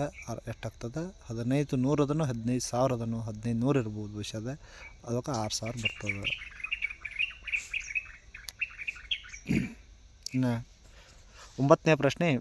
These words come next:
ಮೀರಾ ತನ್ನ ವೇತನದಲ್ಲಿ ರೂಪಾಯಿ ನಾಲ್ಕು, ನಾಲ್ಕುನೂರನ್ನ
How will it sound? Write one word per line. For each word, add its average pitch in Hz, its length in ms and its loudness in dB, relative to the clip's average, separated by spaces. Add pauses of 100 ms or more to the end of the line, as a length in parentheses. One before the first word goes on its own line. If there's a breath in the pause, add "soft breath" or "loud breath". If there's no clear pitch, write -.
ಮೀರಾ 175 300 12
ತನ್ನ 175 300 8
ವೇತನದಲ್ಲಿ 160 800 6
ರೂಪಾಯಿ 143 460 6
ನಾಲ್ಕು, 127 520 0
ನಾಲ್ಕುನೂರನ್ನ 135 640 4